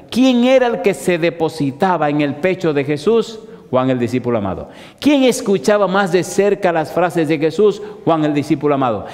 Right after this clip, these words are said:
¿Quién acompañaba a Jesús en los momentos más especiales? Juan el discípulo amado.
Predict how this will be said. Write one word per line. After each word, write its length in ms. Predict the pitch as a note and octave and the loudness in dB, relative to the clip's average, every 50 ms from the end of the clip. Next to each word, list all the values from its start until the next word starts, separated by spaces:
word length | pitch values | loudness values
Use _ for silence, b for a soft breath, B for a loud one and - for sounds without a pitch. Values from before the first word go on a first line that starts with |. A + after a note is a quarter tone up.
| B B B | B B B
¿Quién 200 | - C#4+ C#4+ C#4 | 2 2 4 4
acompañaba 760 | C4 - - A3+ G#3 E3+ - F#3+ F3+ F3+ F#3+ G3+ G3+ G3+ G3+ | 2 2 0 0 0 0 0 0 0 2 2 2 2 2 2
a 60 | F#3 | 0
Jesús 380 | F#3 - E3+ - - G3+ - G3 | 0 -2 -2 0 0 -2 0 0
en 80 | F#3+ | 0
los 100 | F#3 F3+ | 0 2
momentos 340 | E3+ E3 F3 G3 F#3+ F#3+ G3 | 2 2 2 0 2 0 0
más 200 | F3+ F3+ E3+ - | 0 0 -2 -2
especiales? 600 | F3 C#3+ - E3+ D#3 - G3 G3 G3 G3+ F#3+ G3 B B B B | -4 -4 -2 -4 -2 0 2 2 2 0 -2 -6 B B B B
Juan 180 | - F3 F3 E3+ | 0 0 2 2
el 80 | E3+ | 2
discípulo 320 | D#3 D3+ C#3 E3+ D3 D#3+ D#3+ | 0 0 0 0 0 2 2
amado. 300 | D3+ D3+ C#3 A#2+ G2 | 2 2 0 0 -2